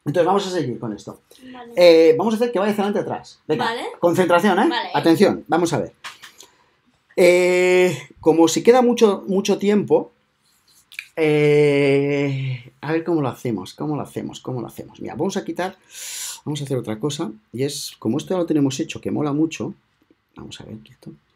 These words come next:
Speaker 1: Es-, me-, este le voy a llamar, este es un bloque que se llama distancia, le voy a llamar distancia, editar, le voy a poner un nombre, porque todo este, to-, distancia, por ejemplo, eh, pitido,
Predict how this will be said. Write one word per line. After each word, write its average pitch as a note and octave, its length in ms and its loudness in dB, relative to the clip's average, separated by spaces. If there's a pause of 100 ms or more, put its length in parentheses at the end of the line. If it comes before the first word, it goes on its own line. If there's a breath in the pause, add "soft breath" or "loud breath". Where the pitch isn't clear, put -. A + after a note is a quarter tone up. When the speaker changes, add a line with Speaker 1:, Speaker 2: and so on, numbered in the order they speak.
(640)
Speaker 1:
Es-, A#2 280 -6 (140)
me-, G#2 220 -4 (160)
este C#3+ 220 -8
le D#3+ 60 0
voy D3 80 0
a - 20 0
llamar, D#3+ 220 0 (400)
este D#3+ 200 -2
es G3+ 80 0
un E3 160 2
bloque G#3 220 0
que D3+ 60 -2
se B2+ 40 -4
llama E3+ 160 -4
distancia, G#3+ 800 -4 (240)
le A#2+ 100 -2
voy C#3 120 0
a - 20 0
llamar D3+ 200 0
distancia, G#3 680 -4 (1400)
editar, D#3+ 400 -8 (260)
le C3 100 -2
voy D3 80 2
a D3+ 40 0
poner E3+ 140 2
un D#3 80 2
nombre, G3 360 -2 (400 loud breath)
porque B2+ 220 -2
todo E3 120 0
este, F#3+ 180 -2
to-, E3+ 260 0
distancia, F3+ 520 -4
por D#3 80 -2
ejemplo, G#3 480 0
eh, A#2 2250 -2
pitido, - 340 -4